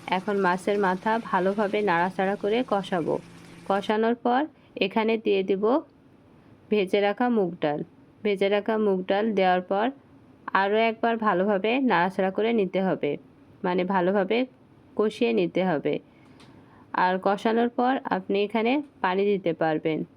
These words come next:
যতক্ষণ ভালোভাবে কষানো না হচ্ছে, ততক্ষণ আপনি নাড়াচাড়া করবেন, আর খেয়াল রাখবেন নিচে যেন না ধরে যায়। আর এই পর্যায়ে দিয়ে দেবেন আলু। আলুটা আপনি দিতেও পারেন, আবার নাও দিতে পারেন। দেখুন, আমি আরও একবার নাড়াচাড়া করে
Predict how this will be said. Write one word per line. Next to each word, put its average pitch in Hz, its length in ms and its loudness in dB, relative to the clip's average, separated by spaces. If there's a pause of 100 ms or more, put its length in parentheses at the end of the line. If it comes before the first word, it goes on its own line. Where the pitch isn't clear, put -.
(340)
যতক্ষণ 214 480 0
ভালোভাবে 233 600 0
কষানো 202 400 0
না 190 240 2
হচ্ছে, 208 420 -2
ততক্ষণ 190 480 -2
আপনি 226 240 -2
নাড়াচাড়া 190 480 0
করবেন, 220 420 -2 (360)
আর 185 200 0
খেয়াল 208 280 0
রাখবেন 220 340 0
নিচে 202 280 0
যেন 214 180 0
না 185 240 2
ধরে 170 360 0
যায়। - 180 -2 (400)
আর - 160 0
এই 196 180 0
পর্যায়ে 214 440 0
দিয়ে 220 200 2
দেবেন 226 360 0 (320)
আলু। 175 380 2 (640)
আলুটা 208 380 2
আপনি 240 180 -2
দিতেও 220 340 0
পারেন, 254 300 0 (140)
আবার 202 220 0
নাও 185 300 2
দিতে 165 280 0
পারেন। 156 340 0 (840)
দেখুন, 202 360 0
আমি 196 460 0
আরও 185 220 0
একবার 196 360 -2
নাড়াচাড়া 196 460 0
করে 208 380 0